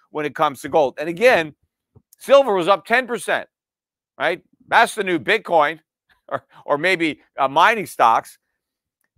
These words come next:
MicroStrategy, the poster stock for the Bitcoin mania, down sixteen percent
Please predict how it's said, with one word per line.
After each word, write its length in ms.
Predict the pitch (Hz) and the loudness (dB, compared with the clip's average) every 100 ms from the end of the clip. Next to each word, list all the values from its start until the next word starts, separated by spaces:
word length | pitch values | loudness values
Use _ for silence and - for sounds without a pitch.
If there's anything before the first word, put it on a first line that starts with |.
| _ | _
MicroStrategy, 1300 | 151 240 - 220 202 165 - 214 220 247 220 135 - _ _ _ - | 0 2 2 -2 -4 -6 -6 2 4 4 0 -8 -20 _ _ _ -12
the 100 | 170 | -4
poster 480 | 214 254 220 - - | 0 2 0 -8 -6
stock 400 | - 170 113 - _ _ _ _ _ _ _ | 2 2 2 -4 _ _ _ _ _ _ _
for 120 | 180 | -8
the 100 | 180 | -4
Bitcoin 520 | 175 208 - 196 185 | -2 -4 -4 -4 -4
mania, 440 | 175 208 208 127 - _ _ _ _ _ _ | -4 -6 -6 -10 -12 _ _ _ _ _ _
down 340 | 214 233 226 | 2 4 2
sixteen 720 | - - 247 - - 226 226 170 | -4 -8 -8 -8 -10 -10 -10 -10
percent 640 | 196 - - 220 196 | -10 -8 -2 0 0